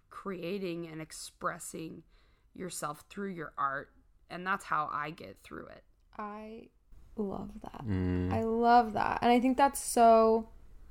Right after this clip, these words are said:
Speaker 2: powerful, 'cause I tend to shut down my creativity, I feel like, when I'm really struggling.
Speaker 3: Right.
Speaker 2: I, I kind of put it on the back burner. So I would love to know, like,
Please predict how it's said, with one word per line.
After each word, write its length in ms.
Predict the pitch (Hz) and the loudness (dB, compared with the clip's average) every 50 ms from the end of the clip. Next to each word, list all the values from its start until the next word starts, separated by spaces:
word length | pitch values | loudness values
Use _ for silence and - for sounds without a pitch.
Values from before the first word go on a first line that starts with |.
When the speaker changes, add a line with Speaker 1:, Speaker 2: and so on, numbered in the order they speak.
| - - - - - - - - - | -20 -20 -20 -20 -20 -20 -20 -18 -14
Speaker 2:
powerful, 600 | - - 214 208 202 196 202 202 220 233 240 233 | -6 -2 0 2 2 0 0 -2 -2 -2 -2 0
'cause 180 | - 220 202 - - | 0 -2 -2 0 2
I 200 | - 196 190 202 | 2 4 4 2
tend 300 | 196 - 214 214 208 196 - | 2 0 0 0 0 0 -2
to 120 | 208 196 | -6 -8
shut 460 | 190 - - - - - - 202 - | -8 -6 -6 -4 -4 -6 -6 -8 -8
down 340 | - - - - - - 208 | -6 -6 -4 -4 -4 -4 -2
my 160 | 208 214 226 | -2 -2 -2
creativity, 720 | 220 - - 240 233 233 226 - - 240 220 233 247 254 | -4 -2 -2 -2 -2 -2 -4 -4 -6 -6 -4 -2 -2 -2
I 60 | 247 | -2
feel 180 | 247 - 254 240 | -2 0 0 0
like, 260 | 247 269 285 - - | 0 -2 -4 -6 -8
when 140 | - 233 226 | -4 0 2
I'm 180 | 233 233 233 233 | 2 2 2 2
really 220 | 233 233 233 240 | 2 2 2 0
struggling. 540 | 233 - - 240 233 220 247 247 262 277 294 - | -2 -2 -2 -4 -4 -2 -2 -2 -2 -2 -4 -2
Speaker 3:
Right. 300 | - - 85 85 90 92 | -2 0 0 0 0 0
Speaker 2:
I, 40 | 214 | -2
I 40 | 202 | 0
kind 220 | 208 214 208 196 | 0 0 0 0
of 80 | 190 190 | -2 -4
put 180 | - - 190 | -4 -4 -4
it 80 | 190 190 | -2 -2
on 160 | 190 185 185 | -2 -4 -4
the 60 | 190 | -6
back 420 | 196 - - - - 214 - - - | -4 -4 -2 -2 -2 -2 -4 -6 -6
burner. 340 | 214 214 220 226 247 254 247 - - - - - - - - - - | -4 -4 -2 -4 -4 -6 -8 -12 -20 -20 -20 -20 -20 -20 -20 -18 -18
So 480 | - - - 233 220 208 196 - - - - - - | -8 -2 2 2 2 2 2 -2 -4 -8 -10 -2 2
I 200 | 202 190 196 214 | 4 6 6 6
would 180 | 220 226 226 220 | 6 4 4 4
love 300 | 220 214 208 190 202 - - - | 4 2 2 0 -2 -6 -8 -4
to 60 | 220 | 0
know, 760 | 214 208 202 202 196 190 190 185 190 196 196 214 220 220 214 208 - - - - - - - - - - - - - - - | 0 2 2 2 2 0 0 0 0 -2 -2 -2 -2 -4 -6 -8 -12 -18 -20 -20 -20 -20 -20 -20 -20 -20 -20 -20 -20 -12 -4
like, 240 | - 202 190 196 - | -2 -2 -2 -4 -6